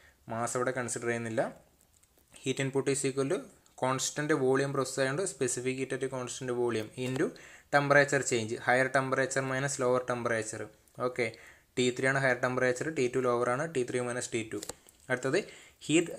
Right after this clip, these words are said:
റിജക്റ്റഡ് ഡ്യൂറിങ് പ്രോസസ് ഫോർ വൺ. ഫോർ വൺ എന്ന് പറഞ്ഞ പ്രോസസ്സിൽ ഹീറ്റ് റിജക്ഷൻ ആണ്. ഓക്കെ, എന്ത് കിട്ടും? കോൺസ്റ്റന്റ് വോളിയം ഹീറ്റ് റിജക്ഷൻ ആണ് ഓട്ടോ സൈക്കിളിൽ. അതുകൊണ്ട് Q out is equal to C V into T four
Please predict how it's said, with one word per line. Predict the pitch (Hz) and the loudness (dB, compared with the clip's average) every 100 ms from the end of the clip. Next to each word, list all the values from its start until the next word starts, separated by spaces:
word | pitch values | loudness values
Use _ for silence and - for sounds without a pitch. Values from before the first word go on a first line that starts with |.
| 131 | 2
റിജക്റ്റഡ് | 127 123 131 - 151 143 | 4 2 0 2 2 2
ഡ്യൂറിങ് | 139 147 139 | 2 0 -2
പ്രോസസ് | 127 135 - | -2 -2 -4
ഫോർ | 127 120 113 | 0 0 0
വൺ. | 107 107 - - | -4 -6 -16 -4
ഫോർ | 131 127 131 | 0 2 2
വൺ | 139 | -2
എന്ന് | 139 | -2
പറഞ്ഞ | 139 139 | -2 -2
പ്രോസസ്സിൽ | 135 127 - 139 135 | -4 -4 -4 -4 -2
ഹീറ്റ് | 120 120 131 | -4 -2 0
റിജക്ഷൻ | 117 120 113 - 120 | 0 -2 -4 -4 -4
ആണ്. | 107 101 - _ _ _ _ _ - - _ 127 | -4 -8 -18 _ _ _ _ _ -20 -20 _ -6
ഓക്കെ, | 127 123 110 123 - | -2 -2 -2 -6 -8
എന്ത് | 135 135 | -2 0
കിട്ടും? | 131 127 127 | 0 -2 -2
കോൺസ്റ്റന്റ് | 120 - 135 131 | -2 -2 -2 0
വോളിയം | 127 135 127 | 2 0 -2
ഹീറ്റ് | 120 127 | -2 -2
റിജക്ഷൻ | 123 120 - 127 | -2 -4 -4 -6
ആണ് | 127 131 | -4 -4
ഓട്ടോ | 117 123 | -2 -2
സൈക്കിളിൽ. | 127 120 123 120 175 - - - - _ | -2 -2 -2 -2 -2 -4 -12 -20 -20 _
അതുകൊണ്ട് | 123 127 202 - | -4 -2 -2 -2
Q | 143 143 | 0 2
out | 131 123 | 2 2
is | 127 135 | 0 0
equal | 123 135 | 0 -2
to | 151 | -2
C | 131 123 | -2 0
V | 131 135 | 0 -2
into | 131 151 | -2 -2
T | 123 120 | 0 0
four | 127 | 0